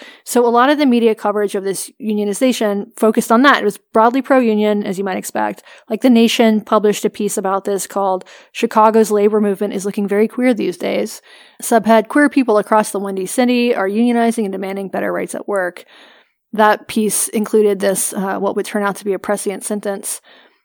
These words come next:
Jolene Saint, who is currently a bartender at Berlin, though she says she had basically had every job you can have at the club,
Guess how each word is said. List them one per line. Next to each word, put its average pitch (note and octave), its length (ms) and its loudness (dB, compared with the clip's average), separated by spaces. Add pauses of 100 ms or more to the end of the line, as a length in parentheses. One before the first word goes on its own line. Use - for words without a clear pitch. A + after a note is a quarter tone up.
(200)
Jolene B3 380 6
Saint, C4 400 2
who G#3 80 4
is G#3+ 140 2
currently A3+ 340 0
a G#3+ 60 2
bartender G3+ 480 0
at F#3+ 100 -4
Berlin, G#3 560 -2 (380)
though G#3+ 120 2
she G#3+ 160 0
says G3+ 300 -2
she G#3 120 -2
had F#3+ 100 -2
basically G3 420 -2
had F#3 160 -4
every F#3 200 -4
job F3+ 200 -2
you G3 80 -4
can F#3 120 -6
have G3 200 -2
at A3+ 60 -6
the G#3 80 -4
club, A#3 360 0